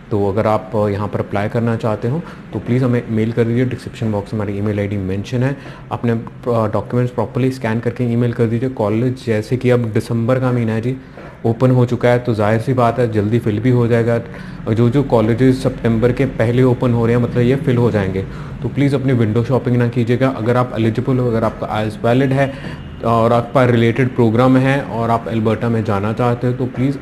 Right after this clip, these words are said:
apply कर लीजिएगा on time, क्योंकि बाद में seat नहीं मिलेगी। बहुत सारे बच्चे होते हैं जो video देखते हैं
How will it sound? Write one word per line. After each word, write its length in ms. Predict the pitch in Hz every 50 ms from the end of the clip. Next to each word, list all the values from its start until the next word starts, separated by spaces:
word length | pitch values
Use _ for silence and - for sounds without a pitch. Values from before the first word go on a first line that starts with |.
| - -
apply 460 | 113 - - - 120 107 104 104 120 127
कर 140 | 127 131
लीजिएगा 420 | 123 120 123 117 120 127 123 131 120
on 160 | - 107 104
time, 260 | 104 98 131 139 170 185 - - - - - - - - - - - - - - - - - -
क्योंकि 200 | 131 127 127 120
बाद 220 | 104 107 104 101
में 100 | 120 117
seat 240 | - - 117 104 113
नहीं 200 | 104 101 120 131
मिलेगी। 260 | 131 135 135 143 147
बहुत 260 | 127 113 113 120 123
सारे 160 | 135 127 131
बच्चे 240 | 120 120 113 - 127
होते 220 | 127 120 117 127 131
हैं 60 | 131
जो 60 | 127
video 240 | 113 117 117 127 127
देखते 300 | 120 113 110 - - 135
हैं 200 | 135 135 135